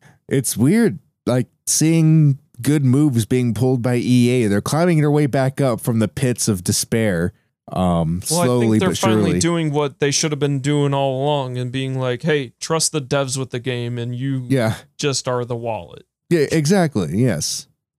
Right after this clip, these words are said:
Speaker 1: Um, that's, that's generally, I mean, it seems to be like, if you get a group of people that are really passionate about a certain game together, they're gonna produce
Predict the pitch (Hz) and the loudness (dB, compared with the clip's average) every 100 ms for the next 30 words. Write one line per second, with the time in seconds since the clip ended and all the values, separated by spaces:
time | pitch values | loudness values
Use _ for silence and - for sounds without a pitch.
0 | _ _ 90 87 78 92 - _ _ _ | _ _ -2 0 0 -4 -8 _ _ _
1 | 117 117 - - - - 104 - - - | -2 0 -4 -4 -8 -12 -10 -12 -14 -16
2 | - _ - 131 120 120 113 98 113 113 | -20 _ -2 0 2 2 2 2 2 2
3 | 110 - 123 120 - 104 107 113 113 107 | 2 2 2 2 0 2 4 4 4 2
4 | 98 95 - - _ - 127 131 113 139 | 0 -2 -8 -20 _ -4 0 0 2 0
5 | 135 101 120 127 120 113 - 117 127 120 | -2 0 0 2 0 -4 0 2 2 2
6 | 107 98 101 104 107 - 101 95 101 117 | 2 2 2 2 0 -2 -2 0 0 0
7 | 117 73 104 98 104 104 101 - 101 113 | 0 0 -2 0 0 0 0 -2 -4 -2
8 | 107 87 90 101 104 - 95 98 98 107 | -2 -2 -2 -2 -2 -4 -4 -2 0 0
9 | 110 110 101 101 104 117 123 117 - - | 0 -2 0 -2 -2 -2 -2 -2 -4 -4
10 | 107 135 143 - - - | 2 2 2 0 -4 -6